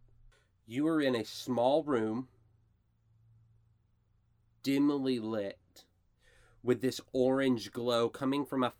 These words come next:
fire on the wall furthest away from you currently. You see a small chair to the right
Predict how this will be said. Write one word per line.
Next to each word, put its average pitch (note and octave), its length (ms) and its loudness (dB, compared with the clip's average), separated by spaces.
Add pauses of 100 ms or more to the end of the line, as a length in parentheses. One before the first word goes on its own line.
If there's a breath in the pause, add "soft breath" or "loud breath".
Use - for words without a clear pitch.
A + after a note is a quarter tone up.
fire C#3 580 2
on A#2 220 -2
the A2+ 80 -4
wall A2+ 420 0
furthest B2 560 -2
away A2 300 -4
from G#2+ 260 -8
you G2+ 220 -6
currently. - 720 -12 (1700)
You A#2 120 -6
see D3 220 0
a C3 60 0
small C3 480 0
chair B2 640 -2 (300)
to B2+ 140 -4
the A2+ 120 -2
right A#2+ 420 -2